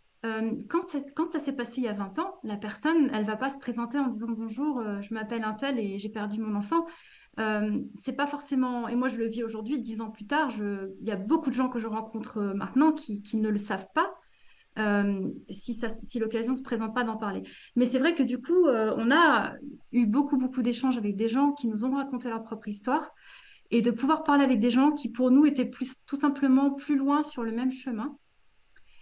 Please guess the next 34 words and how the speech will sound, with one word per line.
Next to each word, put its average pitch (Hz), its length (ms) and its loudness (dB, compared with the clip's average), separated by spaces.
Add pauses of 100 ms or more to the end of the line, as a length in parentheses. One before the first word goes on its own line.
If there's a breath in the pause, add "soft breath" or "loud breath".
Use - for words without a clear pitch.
(160 soft breath)
et 160 120 -2
de 233 100 -4
constater 277 840 -2
que, 196 1000 -6 (540)
qu'ils 233 300 -4
avaient 254 180 4
vécu 262 300 2
ça, 254 400 0 (160)
euh, 196 280 -6
avec 208 280 -2
le 220 80 -6
Seigneur, 254 640 2
que 202 340 -2
constater 233 520 -2
comment 247 280 2
ils 226 200 2
allaient 240 300 0
aussi 214 340 -6
aujourd'hui, 233 540 -2 (280 loud breath)
comment 269 300 2
eux, 277 240 0 (200)
par 226 160 -4
exemple, 240 240 -2
pouvaient 226 160 -4
en 196 100 -4
parler 226 480 -2
avec 202 300 -6
beaucoup 220 180 -8
plus 208 300 -10
de, 196 420 -6 (460 loud breath)
de 214 260 0
sérénité, 240 920 2
sans 233 300 -2
larmes, 240 400 0